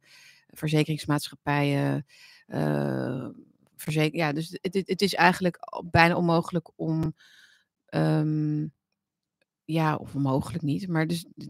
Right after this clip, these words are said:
als je bij een van die bedrijven werkt, weet je dat je aan, dat je in feite dus,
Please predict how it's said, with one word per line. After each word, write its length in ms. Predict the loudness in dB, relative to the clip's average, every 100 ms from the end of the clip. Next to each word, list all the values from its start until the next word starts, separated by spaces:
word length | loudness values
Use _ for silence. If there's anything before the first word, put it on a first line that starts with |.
| -18 -20 _ -20 -2
als 220 | 2 4
je 80 | 8
bij 240 | 8 8
een 60 | 6
van 100 | 4
die 100 | 2
bedrijven 420 | 6 6 6 4
werkt, 220 | 2 4
weet 260 | 4 4 2
je 60 |
dat 160 | -4 -4
je 100 | -4
aan, 260 | -4 -4 -4
dat 300 | -8 -8 -6
je 120 | -6
in 100 | -6
feite 360 | 0 0 0 -2
dus, 300 | -6 -8